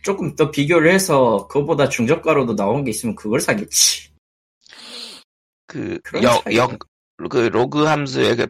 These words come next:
Speaker 2: 반대 모양을 뭐라 그러더라? 그러니까 확
Speaker 1: 그
Speaker 2: 올랐다가 이제 상승세가, 상승세가 점점 그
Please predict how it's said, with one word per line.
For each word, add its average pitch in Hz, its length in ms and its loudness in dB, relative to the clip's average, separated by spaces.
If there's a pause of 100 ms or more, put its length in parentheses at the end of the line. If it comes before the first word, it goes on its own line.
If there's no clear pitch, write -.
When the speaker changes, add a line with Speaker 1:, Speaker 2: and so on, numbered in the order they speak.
Speaker 2:
반대 104 500 0
모양을 101 440 -2
뭐라 - 280 -4
그러더라? - 500 -8 (360)
그러니까 - 420 -14 (640)
확 202 200 -2
Speaker 1:
그 196 80 2
Speaker 2:
올랐다가 117 500 2
이제 85 520 -2
상승세가, 131 840 -2 (240)
상승세가 76 560 -4
점점 - 440 -6 (440)
그 - 180 -10